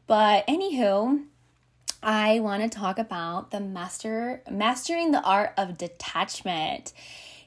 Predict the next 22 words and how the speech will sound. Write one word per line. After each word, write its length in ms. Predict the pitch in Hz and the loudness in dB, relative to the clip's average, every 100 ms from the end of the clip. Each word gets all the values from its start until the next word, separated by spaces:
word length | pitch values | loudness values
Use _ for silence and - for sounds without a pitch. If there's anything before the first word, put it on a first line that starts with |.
| - | 2
And 520 | 226 214 214 208 214 | 4 6 4 2 2
what 120 | 262 | 4
I 100 | 392 | 4
wanna 420 | 403 370 311 262 | 4 4 4 2
clarify 640 | 226 - 220 220 220 196 190 | 0 4 6 6 6 4 4
first 260 | 185 185 | 0 -4
before 320 | 185 196 190 185 | -4 -4 0 0
I 80 | |
get 160 | 175 170 | 0 -2
into 240 | 202 254 | 0 0
this 140 | 214 185 | -2 -6
topic, 500 | - 165 - 165 - | -6 -6 -4 -8 -6
it's, 320 | 180 185 - - - - - - _ _ _ _ _ - | -8 -8 -12 -16 -20 -20 -20 -20 _ _ _ _ _ 0
it's 220 | 285 254 | 0 4
not, 640 | 254 262 320 415 - - - _ _ | 4 6 4 4 2 -4 -20 _ _
you're 240 | 247 254 277 | -6 -2 2
not 300 | 277 339 - | 4 2 0
detaching, 1040 | 339 - - 208 208 202 - 240 233 233 | -6 -6 -6 2 2 2 -4 -2 0 -2
or 480 | 220 208 208 202 202 | 0 2 4 4 2
from 260 | - 208 196 | 0 -6 0
my 280 | 214 233 | 2 2
experience, 800 | 233 226 - 226 220 214 208 208 | 0 -4 -6 -2 -2 0 -2 -2